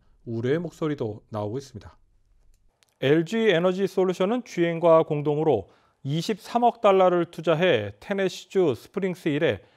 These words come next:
배터리 셀 합작 공장을 설립하기로 했다고 밝혔습니다. 엘지와 지엠은 지난 십육 일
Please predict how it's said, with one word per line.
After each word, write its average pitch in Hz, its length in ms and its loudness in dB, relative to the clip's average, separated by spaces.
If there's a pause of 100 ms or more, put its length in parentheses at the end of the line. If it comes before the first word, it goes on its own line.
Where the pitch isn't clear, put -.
(220)
배터리 160 380 0
셀 175 300 0
합작 - 520 -4
공장을 151 520 -2
설립하기로 156 600 -4
했다고 110 400 -4
밝혔습니다. 107 680 -14 (800)
엘지와 131 440 2
지엠은 175 440 -2
지난 147 240 -4
십육 180 360 -8
일 107 200 -4